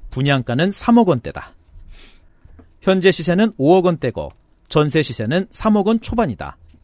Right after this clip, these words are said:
A 씨 부부의 대출액은 총 칠억 칠천만 원이다. 현재 A 씨 부부는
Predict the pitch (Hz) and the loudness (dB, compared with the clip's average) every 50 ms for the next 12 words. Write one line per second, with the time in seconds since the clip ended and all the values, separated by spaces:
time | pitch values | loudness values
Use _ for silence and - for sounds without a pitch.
0 | _ _ _ _ _ - - - - - - - - - _ - 139 151 175 - | _ _ _ _ _ -20 -20 -20 -20 -20 -20 -20 -20 -10 _ 2 2 2 2 2
1 | - 170 165 160 143 160 165 165 - 143 135 - - 135 135 117 107 80 73 - | 0 -2 -2 0 2 2 2 2 2 -2 -4 -2 -2 -4 -2 -2 -4 -6 -8 -12
2 | _ _ _ _ - - 202 175 95 71 - - _ _ _ _ _ - - - | _ _ _ _ -2 0 0 0 0 -4 -10 -16 _ _ _ _ _ -6 -4 0
3 | 233 233 233 226 - - - - 254 233 - 254 254 233 185 139 104 85 78 - | 2 2 2 2 -2 -2 0 0 0 2 2 4 4 4 4 0 -2 -6 -10 -14
4 | 67 - - - - _ _ _ _ _ _ _ _ _ _ _ _ _ _ - | -16 -16 -18 -20 -20 _ _ _ _ _ _ _ _ _ _ _ _ _ _ -2
5 | 185 185 165 170 185 151 123 143 151 143 - 143 113 120 110 113 143 180 196 | -2 0 2 2 2 4 4 2 2 2 0 -4 -6 -6 -4 -2 -2 -2 -2